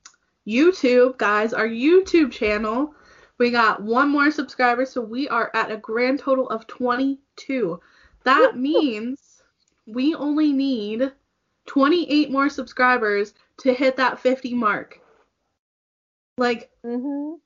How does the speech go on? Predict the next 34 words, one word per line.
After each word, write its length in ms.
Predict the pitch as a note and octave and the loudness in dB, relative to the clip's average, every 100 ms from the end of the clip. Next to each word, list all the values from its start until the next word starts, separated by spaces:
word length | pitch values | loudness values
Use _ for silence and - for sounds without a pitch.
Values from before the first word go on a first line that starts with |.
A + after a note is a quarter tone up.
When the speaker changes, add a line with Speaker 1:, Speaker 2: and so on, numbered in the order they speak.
| _ | _
Speaker 1:
that's 300 | E4 B4 B4 | 2 2 2
so 320 | - A#4 A#4 A4+ A4 | 0 2 4 4 2
exciting. 680 | - G#4 F#4+ G4 D4+ A3+ - - | 0 0 2 0 -2 -6 -10 -8
Speaker 2:
That's 260 | C4+ D4 | -6 -2
awesome. 680 | C4+ C4 D#4 - A3+ G3 G#3+ | 2 4 2 0 -4 -4 -4
Thank 180 | C#4+ F4 | -6 -2
you 80 | E4+ | 2
guys. 220 | A3 A#3 | 2 4
Every 220 | B3+ D4 | 2 0
single 220 | E4 F4+ | -4 -4
one 120 | D#4+ D4 | -2 -2
of 60 | |
you 80 | C#4 | -4
that 180 | A3+ A3+ | -4 -6
subscribe 560 | A#3 _ A#3 A3+ A#3 | -10 _ 2 4 2
to 100 | B3+ | 0
us 220 | - A#3 A#3+ B3+ | 2 2 0 -6
and 220 | G#3 G#3 | -8 -4
like 180 | A3 A#3+ | -4 -2
our 100 | A#3 | -4
Facebook 300 | A#3 A3 - | -6 -8 -8
page, 160 | G#3+ G#3+ | -6 -6
thank 200 | A3 A3+ | -6 -6
you 120 | A#3 A3 | -6 -6
from 120 | A3 | -2
the 40 | |
bottom 260 | G#3+ A3+ A3+ | 2 2 2
of 60 | A3 | 0
our 120 | G#3 | -2
hearts. 260 | G3+ G3 - | -2 -4 -8
We 140 | G#3 | -8
really 220 | G3 F#3+ | -6 -6
appreciate 360 | F3+ G3+ - | -8 -10 -8
it. 80 | - | -6